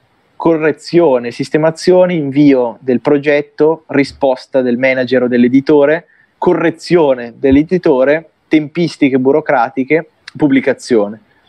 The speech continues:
Tempistiche burocratiche ci metto in mezzo anche la grafica, nel senso che nel mio caso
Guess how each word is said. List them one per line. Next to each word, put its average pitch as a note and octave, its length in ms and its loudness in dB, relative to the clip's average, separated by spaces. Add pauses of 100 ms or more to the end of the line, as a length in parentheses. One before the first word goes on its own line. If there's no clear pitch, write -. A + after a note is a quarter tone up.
(440)
Tempistiche E3 400 -2
burocratiche E3 560 0
ci E3 140 -12
metto C#3 220 -2
in D3 60 -2
mezzo C3+ 220 0
anche B2+ 200 -2
la B2 100 2
grafica, A#2 600 -4 (640)
nel C#3 200 0
senso D3 380 -2
che A#2 1120 0
nel C3 160 0
mio D3+ 120 4
caso D3 640 0